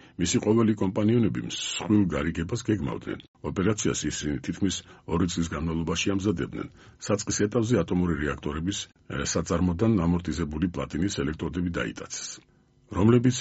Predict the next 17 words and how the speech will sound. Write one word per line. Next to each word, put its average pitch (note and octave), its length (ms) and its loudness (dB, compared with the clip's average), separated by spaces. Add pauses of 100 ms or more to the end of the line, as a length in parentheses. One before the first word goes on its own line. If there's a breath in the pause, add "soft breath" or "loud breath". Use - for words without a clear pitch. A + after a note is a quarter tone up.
(160)
საწარმოო D2 560 -4
პროცესში F#2 460 -2 (480 loud breath)
გამოიყენებოდა. D2+ 800 -2 (200 soft breath)
ეს F2+ 220 0
რთული A2 300 0
და A2+ 120 4
მრავალსელიანი E2 920 0
კომბინაცია D2 640 -4
იყო. - 220 -10 (320 soft breath)
ოპერაციის F#2+ 580 2
შედეგად G#2 340 0
საამქროდან E2+ 640 -2
გაქრა - 380 -4 (280 soft breath)
შვიდ - 300 -2
ათეულზე E2+ 420 0
მეტი D2 300 -2
პლატინის D2+ 480 -4